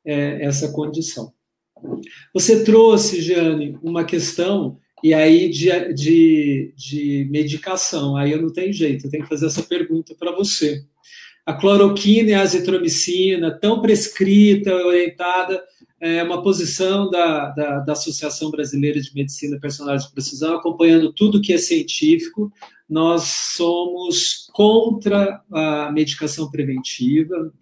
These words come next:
não contra a medicação, a gente sabe que isso é contra a ciência, então essa posição também nos engajou desde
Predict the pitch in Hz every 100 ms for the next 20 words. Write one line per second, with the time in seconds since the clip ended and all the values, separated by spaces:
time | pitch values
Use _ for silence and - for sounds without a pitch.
0 | _ 151 180 - 196 196 196 196 - 170
1 | 190 185 170 - 151 - 143 143 - 160
2 | 156 165 - 165 165 - - - 165 165
3 | 170 - 190 208 220 190 160 - 143 156
4 | 165 151 160 160 165 165 160 151 151 -
5 | 151 143 139 - - _ 175 175 190 208
6 | 196 185 170 165 151 156 156 180 196 185
7 | 175 143